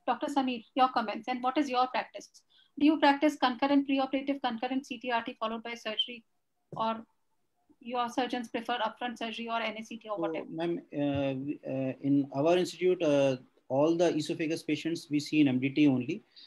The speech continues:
Speaker 2: and all these patients, they, uh, uh, go this preoperative,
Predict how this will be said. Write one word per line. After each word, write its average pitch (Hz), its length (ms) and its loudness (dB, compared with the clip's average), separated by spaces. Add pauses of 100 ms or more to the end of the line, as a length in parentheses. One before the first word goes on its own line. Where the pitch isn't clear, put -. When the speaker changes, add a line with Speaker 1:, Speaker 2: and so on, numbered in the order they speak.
(260)
Speaker 2:
and 135 320 4
all 156 200 8
these 190 200 6
patients, 165 340 2
they, 160 960 4 (140)
uh, - 20 -16
uh, 135 340 -4
go 139 520 4
this 127 180 -10
preoperative, 139 680 4